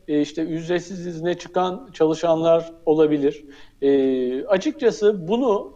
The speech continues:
e, konuşmamın başında söylediğim gibi bireysel emeklilik sistemi, e, uzun vadeli bir sistem gözüyle bakılıp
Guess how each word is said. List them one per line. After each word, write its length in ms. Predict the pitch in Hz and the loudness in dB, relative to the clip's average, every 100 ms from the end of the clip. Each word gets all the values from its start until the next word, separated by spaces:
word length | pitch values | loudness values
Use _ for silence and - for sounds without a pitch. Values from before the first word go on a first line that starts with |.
| - | -10
e, 360 | 156 151 147 147 | -4 -2 0 -2
konuşmamın 640 | 143 175 180 - 220 233 | -2 -4 -4 -4 -2 0
başında 380 | 208 - 214 220 | 0 -2 -2 -2
söylediğim 540 | 196 196 202 196 233 208 | 0 0 0 0 -4 -4
gibi 280 | 147 123 - - _ | -4 -4 -8 -20 _
bireysel 380 | 147 196 208 220 | 2 2 4 4
emeklilik 500 | 214 220 208 277 233 | 2 -2 -6 -8 -10
sistemi, 520 | - - - 175 262 - - _ - | -14 -16 -8 -6 -6 -10 -20 _ -4
e, 540 | 143 143 139 135 127 | 2 4 6 4 4
uzun 420 | 208 247 180 254 240 | 0 -4 -2 0 4
vadeli 420 | 208 202 202 208 | 4 4 0 -2
bir 40 | |
sistem 460 | 170 180 - 220 226 | -10 -10 -2 0 0
gözüyle 440 | 196 196 214 208 | -4 -6 0 2
bakılıp 400 | 160 151 165 233 | 2 -2 -4 -6